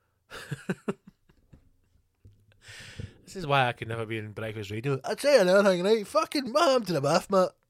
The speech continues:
<laughs> I'm not wrong, though.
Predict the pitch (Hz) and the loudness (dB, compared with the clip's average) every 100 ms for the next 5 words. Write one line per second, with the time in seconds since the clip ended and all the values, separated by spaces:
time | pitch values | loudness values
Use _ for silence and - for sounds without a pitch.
0 | _ _ _ _ _ _ _ - _ _ | _ _ _ _ _ _ _ -20 _ _
1 | - - - - - 1077 1077 - - _ | -10 -10 -10 -12 -12 -14 -6 -4 -4 _
2 | 294 - _ - - - - 220 320 339 | -2 -2 _ -20 -18 -16 -6 2 4 8
3 | 190 262 294 254 123 | 8 6 8 6 6